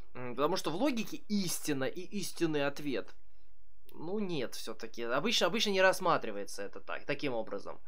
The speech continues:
Истинный ответ в логике, ну, может быть, наверное, только в сот-, в рамках какой-нибудь религии, ну, потому что есть некое божество, нечто великое, нечто очень крутое там,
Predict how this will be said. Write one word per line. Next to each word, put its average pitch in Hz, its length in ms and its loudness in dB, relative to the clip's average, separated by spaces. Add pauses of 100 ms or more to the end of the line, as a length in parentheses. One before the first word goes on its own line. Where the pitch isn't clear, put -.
(360)
Истинный 190 460 2
ответ 170 260 2
в 147 60 -2
логике, 190 540 2
ну, 147 200 0
может 165 400 0
быть, 165 240 0
наверное, 151 360 4
только 151 280 0
в - 60 -6
сот-, - 240 -2
в 120 220 -4
рамках 180 320 2
какой-нибудь 175 500 2
религии, 156 480 2
ну, 135 140 0
потому 151 340 2
что 143 180 -2
есть 139 240 -2
некое 139 300 0
божество, 139 680 2
нечто 160 360 2
великое, 139 540 2
нечто 131 360 0
очень 147 360 2
крутое 147 460 2
там, 117 300 0